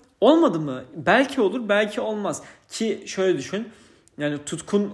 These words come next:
olduğu bir şeyde, yani hayalin olan bir şeye çalışma şansı elde ettiğin zaman ona dört kolla sarıl-, sarılırsın. O yüzden aslında sevdiğin işimi yapmak, doyduğun işimi yapmak sorusunun cevabı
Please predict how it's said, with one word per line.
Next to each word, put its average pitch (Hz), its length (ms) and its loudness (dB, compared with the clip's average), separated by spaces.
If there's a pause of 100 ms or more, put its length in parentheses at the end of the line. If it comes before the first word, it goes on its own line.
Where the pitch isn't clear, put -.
(100)
olduğu 170 400 4
bir 160 60 -4
şeyde, 165 480 0 (400)
yani 143 140 -8
hayalin 151 400 2
olan 156 340 -2
bir 147 60 -6
şeye 147 420 -4 (920)
çalışma 156 420 -2
şansı 180 300 -4
elde 170 320 -2
ettiğin 180 420 -4
zaman 196 220 -2
ona 170 220 -4
dört 180 200 2
kolla 160 260 -2
sarıl-, 143 420 -4
sarılırsın. 139 600 -8 (320)
O 202 120 4
yüzden 185 220 0
aslında 151 640 -4 (280)
sevdiğin 160 520 -2
işimi 170 280 -4
yapmak, 156 500 -4 (240)
doyduğun 156 340 2
işimi 160 260 -4
yapmak 143 320 -4
sorusunun 151 380 -6
cevabı 143 480 -6